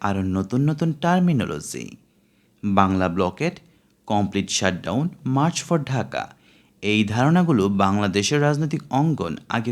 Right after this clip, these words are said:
কখনো দেখেনি। ছয় সমন্বয়ক ডিবি হেফাজতে, তবুও আসতে থাকে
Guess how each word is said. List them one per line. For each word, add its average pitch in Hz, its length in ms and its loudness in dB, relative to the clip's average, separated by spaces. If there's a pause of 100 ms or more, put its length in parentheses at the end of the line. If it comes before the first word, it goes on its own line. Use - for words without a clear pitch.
কখনো 135 440 -4
দেখেনি। 95 500 -4 (1300)
ছয় 190 320 6
সমন্বয়ক 196 600 4
ডিবি 135 320 0
হেফাজতে, 85 640 -6 (600)
তবুও 190 260 6
আসতে 185 300 0
থাকে 127 300 -4